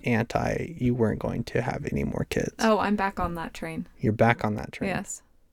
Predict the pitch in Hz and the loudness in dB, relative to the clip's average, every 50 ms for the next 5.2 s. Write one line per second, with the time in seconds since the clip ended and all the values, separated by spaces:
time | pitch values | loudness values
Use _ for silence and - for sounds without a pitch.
0 | _ _ _ _ _ _ _ - 127 - - - 113 113 127 - _ _ - 226 | _ _ _ _ _ _ _ -8 -8 -6 -2 -2 -2 -2 -4 -8 _ _ -2 -2
1 | 226 226 226 233 226 233 220 196 - - - _ _ - - _ _ _ _ _ | 2 4 4 4 4 4 4 2 2 -2 -6 _ _ -20 -20 _ _ _ _ _
2 | _ _ _ _ _ _ - - - - 175 - - - - 190 - _ - - | _ _ _ _ _ _ -16 -8 -4 -2 -2 -2 -2 -2 -4 -4 -6 _ -8 -6
3 | - - - - 226 208 - - - - 220 208 196 202 - 208 190 196 185 180 | -4 -4 0 2 2 2 2 -2 -2 0 2 2 2 0 -2 -2 -2 0 -2 -2
4 | 175 180 170 165 170 - 196 185 185 185 190 202 208 214 - - 262 240 233 240 | 0 0 0 0 -2 -2 -2 -2 0 0 0 -2 -2 -4 -2 0 2 4 4 4
5 | 247 269 277 | 2 0 -2